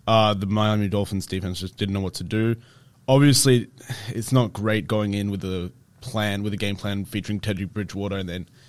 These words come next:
he gets, you know, taken out of the game about three snaps in.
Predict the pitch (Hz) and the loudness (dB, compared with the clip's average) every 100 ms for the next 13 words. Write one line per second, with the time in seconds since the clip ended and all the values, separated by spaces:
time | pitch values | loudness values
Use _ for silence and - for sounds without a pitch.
0 | - - - - 113 107 104 - - 113 | -20 -20 -20 -4 -2 0 -2 -4 -6 -4
1 | 101 107 107 104 98 87 104 101 95 87 | -4 -6 -4 -6 -6 -6 -4 -2 -4 -8
2 | _ _ _ - 98 - _ - 110 101 | _ _ _ -14 -14 -16 _ -8 -4 -4
3 | - 92 - 110 98 | -4 -4 -2 -2 -4